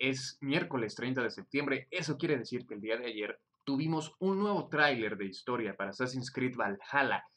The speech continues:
la nueva entrega de una franquicia que llevo en el corazón y en la piel, Brotherhood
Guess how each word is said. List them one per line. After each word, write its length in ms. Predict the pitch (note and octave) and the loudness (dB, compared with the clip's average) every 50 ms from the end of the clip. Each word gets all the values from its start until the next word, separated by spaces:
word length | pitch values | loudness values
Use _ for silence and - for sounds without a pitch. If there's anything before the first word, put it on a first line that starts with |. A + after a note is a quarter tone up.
| _ _ _ _ | _ _ _ _
la 100 | - A2 | -6 -4
nueva 220 | G#2 A2+ A#2+ B2+ A#2+ | -2 0 0 0 0
entrega 500 | A2 G#2 G2 G#2 A2 A2 A2+ G#2+ A2 G#2 | -2 -4 -4 0 2 2 4 4 2 0
de 80 | G#2 | 0
una 160 | G#2+ A2 A2+ | -2 -4 -6
franquicia 640 | A2 - F#2+ F#2+ G2 G2 G#2 G#2+ G#2 - A2+ G#2 G#2 - | -6 -6 -8 -10 -10 -10 -10 -12 -10 -8 -8 -8 -8 -8
que 120 | G2+ G2 | -10 -8
llevo 340 | F#2+ G#2 G#2 G#2+ A#2 A#2 - _ | -4 -4 -2 -2 -2 -4 -6 _
en 160 | - D#3+ D3+ C3 | -2 -2 0 0
el 140 | A#2 G#2 | -2 -4
corazón 520 | - G2 F#2+ G2 - - G#2 A2 C3 C3 - _ - | -6 -8 -10 -10 -10 -8 -6 -6 -6 -8 -10 _ -6
y 160 | C3+ C3+ C3 | 0 2 2
en 160 | C3 B2+ A#2 G2+ | 2 2 0 -4
la 100 | F#2+ - - | -6 -8 -8
piel, 320 | - G#2+ A2 A2+ A#2 A#2 - _ _ _ _ _ - | -6 -2 0 0 0 -2 -6 _ _ _ _ _ -2
Brotherhood 500 | A#2+ A#2+ A#2+ A#2+ A2 - - A2+ G#2+ | -2 0 0 0 -2 -2 -6 -6 -6